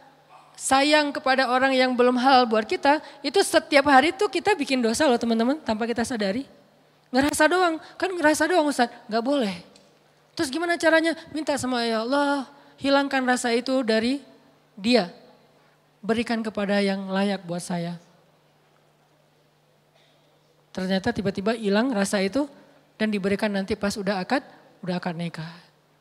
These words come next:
Bisa kayak gitu. Daripada kita sibuk dengan rasa kepada orang yang udah punya pasangan, pas nikah rasa kita kepada yang kita nikahin nggak ada, kan kita dua kali dosa.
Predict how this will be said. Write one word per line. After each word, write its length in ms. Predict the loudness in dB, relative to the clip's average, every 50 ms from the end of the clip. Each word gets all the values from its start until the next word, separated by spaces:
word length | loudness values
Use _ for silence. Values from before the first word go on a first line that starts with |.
| _ -14
Bisa 240 | -10 -6 -4 -4 -4
kayak 320 | -4 -6 -10 -10 -10 -12
gitu. 100 | -12 -14 -14 -16 -16 _ _ _ _ _ _ _ _ -20 _ _ _ _ _ _ _ _ _ _ _ _ -10
Daripada 480 | -6 -4 -4 -2 -2 0 0 0 0
kita 240 | 0 -2 -2 -2 -2
sibuk 400 | -2 -2 -4 -4 -2 -4 -4 -2
dengan 240 | -4 -4 -2 -2 -2
rasa 320 | 0 0 -2 0 -2 -2
kepada 400 | -4 -4 -4 -4 -4 -4 -4 -4
orang 160 | -6 -6 -6 -6
yang 240 | -6 -6 -6 -6
udah 160 | -4 -2 -2 -2
punya 240 | -2 -4 -6 -6
pasangan, 640 | -6 -4 -4 -4 -4 -4 -2 0 0 0 0 -2 -8 -16 -20 -20 -20 _
pas 160 | -8 -8 -6 -6 -6
nikah 400 | -6 -2 0 0 0 0 0 -2
rasa 320 | -2 -2 -2 0 0 -2
kita 320 | -2 -2 -4 -4 -4 -4 -4
kepada 320 | -4 -4 -2 -2 -2 -2
yang 160 | -2 -4 -6
kita 240 | -8 -8 -6 -6 -4
nikahin 400 | -4 -4 -4 -4 -4 -4 -4 -4
nggak 140 | -4 -4 -2 0 0
ada, 160 | 0 0 -2 -6 -14 -20 -20 -20 _ _ _ _ -4
kan 160 | -4 -4 -4 -4
kita 320 | -4 0 2 2 2 2 0
dua 240 | 0 2 2 2 2
kali 240 | 2 0 0 0
dosa. 320 | 0 0 0 0 -2 -4